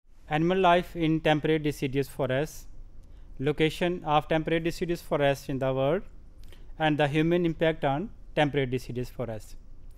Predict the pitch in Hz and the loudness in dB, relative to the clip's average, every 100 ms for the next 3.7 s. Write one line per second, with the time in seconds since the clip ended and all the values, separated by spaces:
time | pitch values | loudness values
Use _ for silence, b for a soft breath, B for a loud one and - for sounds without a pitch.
0 | B B B - 196 202 214 214 214 214 | B B B -2 0 0 -4 -2 0 0
1 | 202 190 156 156 175 180 175 - 160 - | -2 0 -2 -2 -4 -6 -6 -8 -8 -10
2 | - 175 196 220 214 180 156 160 175 160 | -12 -6 -2 -2 0 2 2 2 -2 -2
3 | 156 143 143 139 - 127 135 | -4 -2 -2 -4 -6 -6 -6